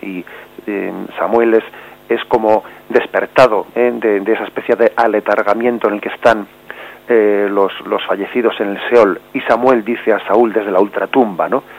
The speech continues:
"¿Por qué me per-, me te-, me perturbas evocándome?". Respondió Saúl: "Estoy en grande angustia, los filisteos mueven guerra contra mí, Dios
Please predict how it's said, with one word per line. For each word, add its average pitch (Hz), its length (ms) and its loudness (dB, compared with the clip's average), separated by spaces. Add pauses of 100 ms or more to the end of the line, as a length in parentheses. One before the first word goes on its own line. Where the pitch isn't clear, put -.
(260)
"¿Por 113 180 -2
qué 160 140 4
me 180 140 4
per-, 139 300 2
me 120 380 2
te-, 120 260 0
me 117 320 0
perturbas 113 680 2
evocándome?". 104 760 0 (800)
Respondió 113 480 0
Saúl: 104 380 -2 (580)
"Estoy - 260 2
en 143 140 2
grande 131 320 4
angustia, 117 520 -2 (260)
los 120 140 -2
filisteos 139 540 2 (320)
mueven 139 320 4
guerra 117 280 2
contra 110 360 -2
mí, 143 200 -2 (320)
Dios 123 260 4